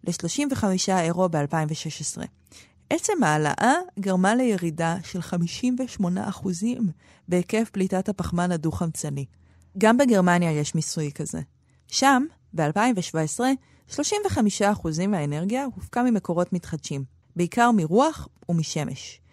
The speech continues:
מחירי החשמל ירדו דרסטית, וגרמניה התחילה לייצא חשמל.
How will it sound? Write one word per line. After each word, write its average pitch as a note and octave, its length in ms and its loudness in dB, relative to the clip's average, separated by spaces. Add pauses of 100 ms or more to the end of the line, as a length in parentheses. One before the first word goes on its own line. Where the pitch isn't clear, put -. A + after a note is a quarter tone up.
(280)
מחירי A3+ 380 6
החשמל A3+ 500 4
ירדו F#3+ 340 4
דרסטית, E3 640 0
וגרמניה F#3+ 580 4
התחילה A3+ 600 2
לייצא F3 560 0
חשמל. E3 540 0